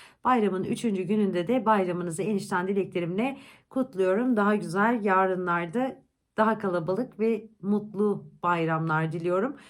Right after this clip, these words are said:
Ve şöyle neyse haliniz çıksın falınız diyerekten fincanınızı, niyetinizi açıyorum. Bakalım fincan içerisi bizlere neler gösterecek,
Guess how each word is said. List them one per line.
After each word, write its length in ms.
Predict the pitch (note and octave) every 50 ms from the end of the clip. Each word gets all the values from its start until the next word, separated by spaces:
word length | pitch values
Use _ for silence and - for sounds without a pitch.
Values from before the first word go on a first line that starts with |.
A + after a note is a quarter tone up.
| - _ _ -
Ve 80 | G#3+ A3+
şöyle 520 | - - D4 C#4+ C#4 C4+ A#3+ A#3+ A#3+ A#3
neyse 280 | A#3 A#3 B3 B3 - B3+
haliniz 540 | A#3 A#3 A3+ A3 G#3+ A3 A3+ B3 B3 - -
çıksın 320 | A#3 A3 - - A3+ G3+
falınız 440 | - A3 G#3+ G#3 G#3 G#3+ G#3 G#3 -
diyerekten 520 | G#3+ G#3 G3+ G3+ G3+ G3+ G#3 A#3 A#3 A#3+
fincanınızı, 800 | G#3+ - A3+ G#3 G#3 G3+ G#3 G3+ G3+ G3 G3 F3 D#3+ F3+ F#3+ G#3
niyetinizi 580 | A3+ A#3+ A3+ G3+ G3+ G3 F#3 F3+ F3 E3+ A#3+
açıyorum. 520 | - - F#3+ - - F#3+ F3 F3 E3+ E3 F#3+
Bakalım 360 | G3+ G3+ G#3 F#3+ E3 E3 E3
fincan 320 | D#3+ A3 A3 G3 G3+ G3
içerisi 520 | F#3 F3 E3+ - F3 D#3+ E3 D#3+ E3+ E3 E3
bizlere 360 | G3+ F#3+ F3 F#3 F3 E3 E3
neler 280 | F#3+ G3+ G#3 G3+ F#3+ F3+
gösterecek, 800 | E3 F3 E3+ E3+ E3 - - E3+ D#3+ D#3+ D#3+ B3 C4 C4 -